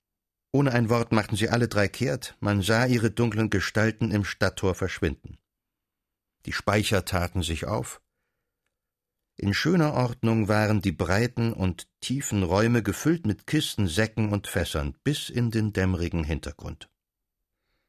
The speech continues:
„Das wird genügen für alle“, sagte Cervantes. Ein Flüstern und Murmeln flutete gegen ihn her. Jeder wollte es gleich erkannt haben. Dieser Mann mit der einen Hand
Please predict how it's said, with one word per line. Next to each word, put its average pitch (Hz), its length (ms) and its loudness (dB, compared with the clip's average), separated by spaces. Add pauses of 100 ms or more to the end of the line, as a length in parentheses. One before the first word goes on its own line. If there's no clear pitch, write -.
(640)
„Das 101 180 0
wird 120 160 2
genügen 123 360 4
für 110 180 2
alle“, 101 240 4
sagte 95 300 0
Cervantes. 90 580 -2 (1300)
Ein 104 140 2
Flüstern 139 540 0
und 117 180 -2
Murmeln 117 480 2
flutete 87 560 -2
gegen 82 320 0
ihn 78 220 -2
her. 73 280 0
Jeder 131 360 0
wollte 120 240 0
es - 160 -4
gleich 104 260 0
erkannt 82 380 -2
haben. 80 260 -6
Dieser 120 320 2
Mann 104 220 2
mit 82 160 -2
der 85 100 0
einen 82 320 0
Hand 82 260 -2